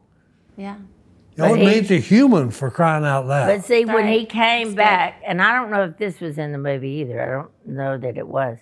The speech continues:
Speaker 3: But when he first came back to talk to me, and he had that old truck out, and me and my girlfriend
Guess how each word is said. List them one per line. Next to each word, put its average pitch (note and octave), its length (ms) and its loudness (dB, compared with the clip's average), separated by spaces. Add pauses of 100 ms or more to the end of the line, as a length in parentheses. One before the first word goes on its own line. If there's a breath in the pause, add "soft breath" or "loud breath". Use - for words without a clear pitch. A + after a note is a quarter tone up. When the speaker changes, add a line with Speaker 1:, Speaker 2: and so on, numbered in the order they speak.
(460 soft breath)
Speaker 3:
But E3+ 240 0
when F#3+ 160 0
he D#3+ 140 -4
first G#3 400 -2
came A3+ 240 -4
back F#3 260 0
to D#3+ 80 -12
talk F#3 380 -2
to - 120 -4
me, C#3+ 300 -8 (540)
and F3 100 -4
he E3+ 220 -4
had F3 300 2
that E3+ 140 2
old F3+ 220 4
truck F3+ 320 2
out, E3 340 0
and D#3 180 -2
me F#3 120 -2
and G#3 140 -2
my F#3 160 2
girlfriend F3+ 580 0